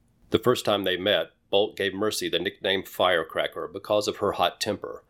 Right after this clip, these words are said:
and she countered giving him the nickname Space Case because she doesn't understand the pacifist nature of Rigel and its members.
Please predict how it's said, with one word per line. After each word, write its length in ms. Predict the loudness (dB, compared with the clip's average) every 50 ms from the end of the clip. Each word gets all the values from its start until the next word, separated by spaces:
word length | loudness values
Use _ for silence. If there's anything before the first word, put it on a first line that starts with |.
| _ -2
and 120 | -2 0
she 180 | 0 0 -2 -2
countered 400 | 0 2 2 4 2 2 0 0
giving 280 | 0 0 0 0 0
him 160 | -2 -2 -2 -2
the 60 | -2
nickname 460 | -2 -2 -2 -2 0 0 0 2 0
Space 420 | -2 -4 -2 0 0 0 0 -2
Case 420 | -4 -4 -8 -8 -8 -6 -6 -6 -6
because 440 | -4 -4 -4 -2 2 2 2 2 2
she 140 | 0 -2
doesn't 320 | 0 0 0 2 0 -2 -2
understand 440 | -2 -2 -4 -4 -2 0 0 0 0
the 60 | -2
pacifist 720 | -2 0 0 2 2 0 -2 -6 -6 -6 -4 -4 -2 0
nature 380 | 0 0 0 0 -2 -4 -2 -2
of 100 | 0 0
Rigel 460 | 2 2 4 2 2 0 -4 -6 -6
and 100 | -6 -6
its 160 | -6 -8 -6
members. 600 | -4 -4 -4 -4 -4 -8 -8 -4 -2 -2 -2 -2